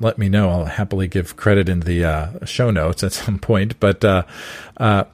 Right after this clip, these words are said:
basically, this, the definition of, of shalom can be captured by saying that it is a, a comprehensive sense of well-being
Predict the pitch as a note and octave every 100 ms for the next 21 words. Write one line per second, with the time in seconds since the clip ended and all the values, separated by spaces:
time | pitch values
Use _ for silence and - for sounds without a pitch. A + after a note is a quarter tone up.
0 | - - - A#2+ C#3 D#3 D3 B2+ G#2+ G#2+
1 | - - G#2+ G#2 G2 - A2+ B2 - G#2+
2 | F#2+ G2 E2+ - G#2+ - G2+ F2+ A#2+ B2
3 | F#2 F2+ - G2+ F2+ - G#2+ - G#2 F2+
4 | F2+ - G#2 F#2+ F2+ F2+ - G2 G2+ F2
5 | F2+ E2+ _ - - - - - - -
6 | D3+ D#3 D#3 B2+ F#2+ B2 A#2 B2+ G2+ -
7 | A2 G2+ - - F#2 E2 G2+ G2+ F2+ F#2
8 | E2 C#2+ D#2